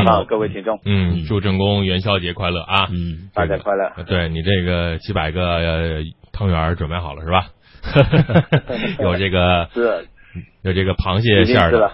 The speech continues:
Speaker 1: 一定是了。
Speaker 2: <laughs> 有这个大虾馅儿的，有海鱼馅儿的，我最喜欢吃带鱼馅儿的，跟我聊着啊。好，
Speaker 1: 啊。
Speaker 2: 呃，
Speaker 3: <laughs> 要吃带鱼。
Speaker 2: <laughs> 我最爱带鱼啊。
Speaker 3: 嗯。
Speaker 2: 好，呃，在这个元宵节的时候呢，很多朋友也发来了自己的问题啊。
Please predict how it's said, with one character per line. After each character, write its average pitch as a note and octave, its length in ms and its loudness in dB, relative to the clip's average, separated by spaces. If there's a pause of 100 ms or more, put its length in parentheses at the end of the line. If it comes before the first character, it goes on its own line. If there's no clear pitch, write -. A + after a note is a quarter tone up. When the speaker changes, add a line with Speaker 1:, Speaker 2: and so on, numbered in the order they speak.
(120)
Speaker 1:
一 - 160 0
定 F3+ 140 10
是 - 0 -
了。 - 100 4
Speaker 2:
<laughs> D3+ 100 6
有 G2+ 60 4
这 G#2+ 180 4
个 F2 320 -2
大 G#2+ 180 4
虾 A#2+ 260 6
馅 A#2 180 2
儿 E2+ 120 0
的， F2 100 -6 (200)
有 G#2 140 4
海 F#2 240 0
鱼 E2+ 160 0 (100)
馅 A#2 120 4
儿 E2+ 100 0
的， F2 80 -8 (540)
我 F#2 100 2
最 F#2+ 120 6
喜 F#2 120 2
欢 E2+ 120 2
吃 G2 180 0
带 F#2+ 160 0
鱼 D#2+ 140 -4
馅 F#2 120 -2
儿 E2 60 -2
的， D#2+ 40 -6
跟 D#2+ 80 -4
我 D#2+ 60 -2
聊 D#2 180 -8
着 E2 60 -8
啊。 F#2+ 220 2 (540)
好， A2+ 120 6 (340)
Speaker 1:
啊。 F#2 320 6 (220)
Speaker 2:
呃， F#3+ 680 8
Speaker 3:
<laughs> A#2+ 60 -4
要 A#2 100 4
吃 - 180 -2
带 F2 200 2
鱼。 D#2+ 60 -6 (360)
Speaker 2:
<laughs> C3+ 300 -8
我 D#2+ 260 -6
最 G2 160 -2
爱 F2 140 2
带 D#2+ 160 -4
鱼 D2 160 -8
啊。 F#2+ 260 2
Speaker 3:
嗯。 E2+ 360 -4 (100)
Speaker 2:
好， A#2+ 160 6 (100)
呃， G#2 600 6
在 A#2 180 4
这 A2 140 6
个 F#2+ 160 4
元 G2 220 2
宵 A#2+ 180 6
节 G2 160 4
的 G2+ 60 -2
时 G2+ 100 0
候 F#2+ 100 6
呢， F#2 160 2
很 F2 100 -2
多 F2+ 100 -2
朋 F#2 100 -2
友 F2+ 100 0
也 D#2+ 100 -4
发 G#2 180 0
来 F#2+ 100 2
了 F#2+ 100 4
自 G2 140 -4
己 F2+ 80 -4
的 E2 80 -4
问 C#3+ 320 4
题 F2 200 -8
啊。 F2 200 0